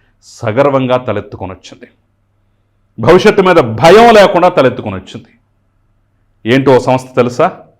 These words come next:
నిన్నే ఆ ప్రతినిధులతో ఆంధ్రప్రదేశ్ ముఖ్యమంత్రి ముఖ్యమైన సమావేశం కూడా నిర్వహించారు. అదే లులు గ్రూప్. ఎస్, ఇదే లులు గ్రూప్ జగన్మోహన్ రెడ్డి హయాంలో "అసలు ఆంధ్రప్రదేశ్ వైపు చూడమని" చెప్పేసి చెప్పినటువంటి వాళ్ళు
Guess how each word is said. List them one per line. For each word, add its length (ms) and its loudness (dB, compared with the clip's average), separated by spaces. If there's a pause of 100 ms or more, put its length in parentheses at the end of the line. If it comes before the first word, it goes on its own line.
(120)
నిన్నే 220 0
ఆ 140 4
ప్రతినిధులతో 920 -2 (280)
ఆంధ్రప్రదేశ్ 600 -2
ముఖ్యమంత్రి 420 -6
ముఖ్యమైన 360 -4
సమావేశం 460 -4
కూడా 140 -6
నిర్వహించారు. 460 -12 (480)
అదే 500 2 (340)
లులు 500 0
గ్రూప్. 280 -12 (640)
ఎస్, 300 -6 (480)
ఇదే 340 6
లులు 200 4
గ్రూప్ 380 0
జగన్మోహన్ 580 2
రెడ్డి 180 2
హయాంలో 400 2
"అసలు 220 2
ఆంధ్రప్రదేశ్ 600 2
వైపు 180 0
చూడమని" 640 2
చెప్పేసి 380 -4
చెప్పినటువంటి 640 -4
వాళ్ళు 480 -2